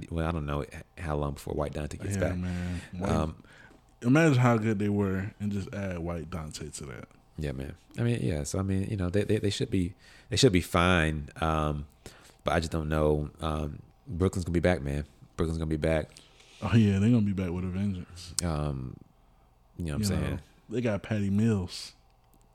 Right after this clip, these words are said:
Speaker 1: That was, that was a huge pickup to me.
Speaker 2: Like,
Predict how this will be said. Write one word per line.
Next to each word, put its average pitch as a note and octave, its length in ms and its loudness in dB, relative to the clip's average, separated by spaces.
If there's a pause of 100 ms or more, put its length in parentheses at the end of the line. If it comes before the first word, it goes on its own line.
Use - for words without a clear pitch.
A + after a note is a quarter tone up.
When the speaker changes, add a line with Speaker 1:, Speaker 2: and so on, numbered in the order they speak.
(120)
Speaker 1:
That F2 180 2
was, E2 360 0
that F2+ 120 0
was D#2+ 140 -4
a - 20 -12
huge E2 240 -4
pickup - 340 -8
to - 80 -8
me. - 140 -10 (680)
Speaker 2:
Like, G#2 340 0